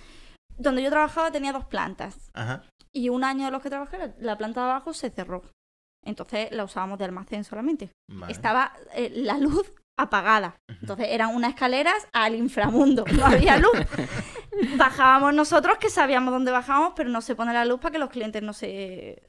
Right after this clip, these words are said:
Speaker 1: no bajen. Y donde está la escalera, para que la gente no baje, había un,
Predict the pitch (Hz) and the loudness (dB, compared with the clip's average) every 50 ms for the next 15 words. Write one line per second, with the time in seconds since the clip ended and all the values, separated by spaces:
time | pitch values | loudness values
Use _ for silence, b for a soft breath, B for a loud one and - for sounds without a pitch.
0 | _ _ - 247 240 220 214 175 170 - - - 202 B 302 370 B 349 B - | _ _ -4 -2 0 0 0 -2 -4 -8 -14 -18 -18 B -18 -18 B -14 B -4
1 | 311 285 247 233 226 220 247 247 240 240 226 233 - - 247 233 233 247 247 - | -4 -4 -4 -4 -2 -2 -2 0 0 -2 -4 -6 -6 -4 -4 -4 -4 -4 -6 -4
2 | 277 262 285 320 339 320 339 370 - 269 214 185 190 190 180 175 - 208 202 226 | -4 -2 -2 -2 0 -2 -2 -2 -2 -2 -2 -2 -4 -8 -10 -10 -10 -10 -8 -6
3 | 226 240 262 285 294 - - 339 349 - - 240 220 233 226 226 220 226 226 233 | -4 -2 0 0 -2 -2 -6 -8 -8 -4 -4 -4 -4 -4 -4 -4 -4 -4 -4 -6
4 | 233 233 233 233 240 240 240 240 240 247 | -6 -4 -4 -4 -4 -4 -6 -6 -6 -10